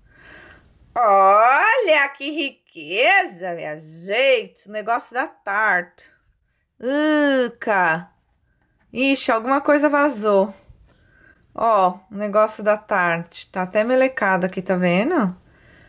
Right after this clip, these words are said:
Por isso que eu gosto de abrir com vocês junto. Aqui, ó.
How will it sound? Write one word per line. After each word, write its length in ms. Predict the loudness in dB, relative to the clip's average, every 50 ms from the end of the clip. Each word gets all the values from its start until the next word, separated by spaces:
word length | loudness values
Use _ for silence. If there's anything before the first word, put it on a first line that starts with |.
| _ _ _ -10
Por 80 | -8 -8
isso 140 | -8 -4 0
que 80 | 0
eu 100 | 0 2
gosto 400 | 4 4 4 2 2 -2 -6 -2
de 80 | 0 2
abrir 580 | 2 4 4 2 2 4 2 2 2 0 -4 -10 _ _ _ _ _ _ _ _ -20 -20 _ _ _
com 180 | -6 -4 0 2
vocês 480 | 2 0 0 0 0 2 2 2 2
junto. 640 | 0 0 0 0 0 -2 -4 -8 _ -18 -20 -20 -20 _ _ _ -20 -20 -20 -20 -20 -20 -20 -20 -20 -20 -20 -20 -20 -20 -20 -20 -20 -20 -20 -20 -20 -20 -20 -20 -20 -20 -20 -20 -20 -20 -20 -20 -20 -20 -20 -20 -20 -20 -20 -20 -20 -20 -20 -20 -20 -20 -20 -20 -20 -20 -20 -20 -20 -20 -20 -20 -20 -20 -20 -20 -20 -20 -20 -20 -20 -20 -20 -20 -20 -20 -20 -20 -20 -20 -20 -20 -20 -20 -20 -20 -18 -10 -6
Aqui, 440 | -4 -4 -4 -4 -6 -4 -2 0 0
ó. 120 | 0 -2